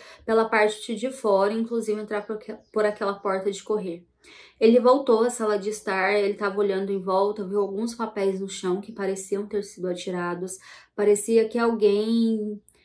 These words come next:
é, tentou roubar alguma coisa, mas ao mesmo tempo ele olhou em volta na sala, ele viu alguns itens de valor, então ele pensou se não foi um roubo que deu errado, é, mas ele achou estranho por que que aqueles itens não foram levados.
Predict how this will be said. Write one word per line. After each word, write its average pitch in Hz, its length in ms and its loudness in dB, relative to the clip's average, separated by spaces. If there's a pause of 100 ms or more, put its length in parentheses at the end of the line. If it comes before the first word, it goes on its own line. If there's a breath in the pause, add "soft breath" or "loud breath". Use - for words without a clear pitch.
(220 soft breath)
é, 202 400 2 (540)
tentou 220 440 6
roubar 196 420 4
alguma 190 360 2
coisa, 202 680 2 (300 loud breath)
mas 208 320 4
ao 214 80 2
mesmo 214 280 0
tempo 214 260 0
ele 208 120 6
olhou 208 220 6
em 220 120 0
volta 202 400 0
na 196 140 -4
sala, 185 360 -2
ele 196 140 0
viu 190 240 -2
alguns 196 400 -4
itens 190 540 -2
de 185 120 -4
valor, 180 460 0
então 185 600 -4
ele 180 180 -2
pensou 185 340 -6
se 180 140 -10
não 185 100 -2
foi 180 160 -4
um 180 140 -2
roubo 175 320 -2
que - 120 -10
deu 170 160 -2
errado, 196 640 -2 (460 loud breath)
é, 190 380 0
mas 185 280 0
ele 196 100 6
achou 196 200 0
estranho 208 480 0
por 214 140 2
que 226 140 0
que 220 60 0
aqueles 214 360 -2
itens 196 420 -2
não 202 180 -2
foram 208 380 -2
levados. 185 840 -4